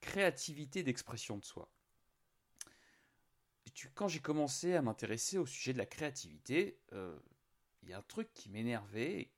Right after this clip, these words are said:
bon, en fait qui m'énerve toujours, même quand on me le, quand j'entends, euh, cette croyance à la con, c'est que finalement,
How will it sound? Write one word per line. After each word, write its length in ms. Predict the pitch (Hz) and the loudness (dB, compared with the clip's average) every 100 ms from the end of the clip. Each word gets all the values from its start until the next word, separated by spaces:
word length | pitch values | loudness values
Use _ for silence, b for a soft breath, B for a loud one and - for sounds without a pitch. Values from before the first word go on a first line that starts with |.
| - | -20
bon, 60 | - 90 | -18 -14
en 40 | |
fait 200 | - - | -10 -8
qui 100 | 127 | -2
m'énerve 300 | 104 107 - | 0 0 -2
toujours, 420 | - 117 139 151 | -6 -4 -2 -4
même 180 | 110 92 | -4 -10
quand 300 | - 87 - | -12 -14 -12
on 40 | |
me 120 | 85 80 | -14 -12
le, 200 | 78 78 B B B B B | -14 -14 B B B B B
quand 120 | 85 | -10
j'entends, 720 | 85 104 104 147 143 139 120 82 | -6 -2 -2 0 2 4 2 2
euh, 240 | 69 50 50 50 - | 0 -4 -8 -12 -12
cette 260 | - 98 - | -10 -10 -8
croyance 460 | 95 110 131 131 | -4 -2 -2 -2
à 40 | 87 | -6
la 120 | - | -6
con, 200 | - 180 | -8 -10
c'est 180 | - - | -10 -14
que 80 | |
finalement, 600 | - 120 107 113 139 175 | -8 -4 -2 -2 -2 -4